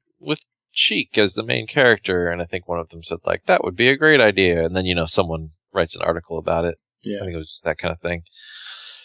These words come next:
Speaker 1: So, you, I mean, you, you absolutely never know
Speaker 2: That would
Speaker 1: if
Speaker 2: be
Speaker 1: anything's ever gonna come of it, but yeah, I mean, that, that would be, like, a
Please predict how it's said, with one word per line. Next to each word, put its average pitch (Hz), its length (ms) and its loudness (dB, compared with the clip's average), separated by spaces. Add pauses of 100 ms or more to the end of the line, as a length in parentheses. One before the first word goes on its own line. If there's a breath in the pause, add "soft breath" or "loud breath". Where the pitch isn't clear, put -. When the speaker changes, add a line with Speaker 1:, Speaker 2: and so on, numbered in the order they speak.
Speaker 1:
So, 139 220 6
you, 127 420 4
I 139 60 8
mean, 123 140 0
you, 101 220 -8
you 104 200 2
absolutely 95 600 2
never 87 200 -6
know 85 400 -4 (1200)
Speaker 2:
That - 160 -6
would 104 40 -6
Speaker 1:
if 92 60 -4
Speaker 2:
be 87 100 -2
Speaker 1:
anything's 101 220 -10
ever 82 160 -2
gonna 80 160 -16
come 110 220 0
of 82 120 -6
it, 78 180 -2
but 60 180 -8
yeah, 82 280 2
I 80 60 2
mean, 98 100 2
that, 135 160 4
that 156 160 6
would 120 140 4
be, 107 160 2
like, 90 240 2
a 82 220 -4